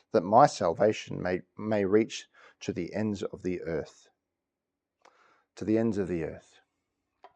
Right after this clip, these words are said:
When the Gentiles heard this, guess how they responded? They were glad. "Taste and see the Lord is good. Blessed are those who, whose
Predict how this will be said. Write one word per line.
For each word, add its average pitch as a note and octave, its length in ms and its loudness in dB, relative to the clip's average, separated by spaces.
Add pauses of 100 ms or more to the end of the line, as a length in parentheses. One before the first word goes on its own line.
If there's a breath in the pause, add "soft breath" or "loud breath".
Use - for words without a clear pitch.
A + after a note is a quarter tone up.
(720)
When G#2+ 120 -4
the G#2+ 80 2
Gentiles C3 500 8
heard B2+ 240 6
this, A#2 400 2 (500)
guess B2 180 -2
how B2+ 80 4
they A#2 140 8
responded? B2 560 2 (2500)
They G#2 120 0
were B2 100 0
glad. D3 440 0 (760)
"Taste D#3+ 320 6
and F#3 120 0
see B2+ 300 4
the B2+ 120 6
Lord A#2 280 8
is B2 160 2
good. E3 320 0 (600 soft breath)
Blessed E3 420 8
are F3 120 4
those B2 520 10
who, A2 360 0 (280)
whose A2+ 260 0